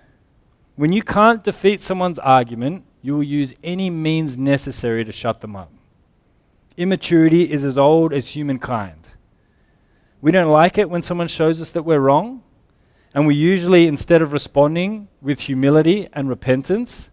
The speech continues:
we double down on our position, and we want to silence the person who's upset us. And so they bring,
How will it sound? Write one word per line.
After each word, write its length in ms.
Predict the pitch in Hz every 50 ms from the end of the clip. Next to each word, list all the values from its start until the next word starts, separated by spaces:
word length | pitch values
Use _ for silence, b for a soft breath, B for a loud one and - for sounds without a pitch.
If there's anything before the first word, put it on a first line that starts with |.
| _ _ _ _ _ _ _
we 140 | 135 139 139
double 300 | 123 151 151 147 147 139
down 280 | 135 139 139 147 151 156
on 100 | 151 151
our 100 | 147 147
position, 680 | - - 131 131 143 131 - - 165 202 240 254 226 - _ _ _ _ _ _ _ _
and 120 | 143 139
we 60 | 143
want 160 | 139 139 139
to 40 | 131
silence 480 | - - - 151 143 147 151 147 - -
the 80 | 143
person 380 | - - 143 135 127 - 139 131
who's 120 | 127 113
upset 380 | 120 110 107 - - 123 110 98
us. 360 | 87 85 - - - - _ _ _ _ _ _ _ _ _ _ _ _ _ _ _ _ _ _ _ _ _ _ _ _ _ _ _ _ _ _ _ _ _ _ _ _ _
And 140 | 147 147 -
so 140 | - 180
they 120 | 165 175 170
bring, 560 | 139 143 175 226 214 165 151 175 208 202